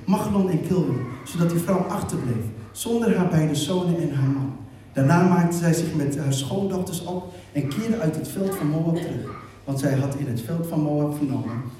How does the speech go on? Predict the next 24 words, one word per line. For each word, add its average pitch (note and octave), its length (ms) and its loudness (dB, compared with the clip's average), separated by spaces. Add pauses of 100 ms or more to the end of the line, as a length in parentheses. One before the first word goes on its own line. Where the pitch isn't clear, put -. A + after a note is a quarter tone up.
(140)
dat C#3+ 140 0
de C#3+ 80 0
Heere G3 500 4 (300)
naar D#3 220 4
zijn C3 340 2
volk F#3+ 280 -4
omgezien D#3+ 480 0
had D#3 180 -2 (300)
door D#3 160 -2
hun B2+ 200 2
brood C#3+ 300 0 (360)
te C#3+ 80 -6
geven. B2 380 0 (2000)
Het E3 120 4
begint B3+ 220 6
met A#3+ 160 4
dood G3 220 6
en F#3+ 120 8
leven. F3+ 420 6 (560)
Naomi, F#3 680 6 (580)
haar A#3+ 580 2
man E3+ 580 4
sterft. - 460 0 (1700)
Elimelech. F3 640 6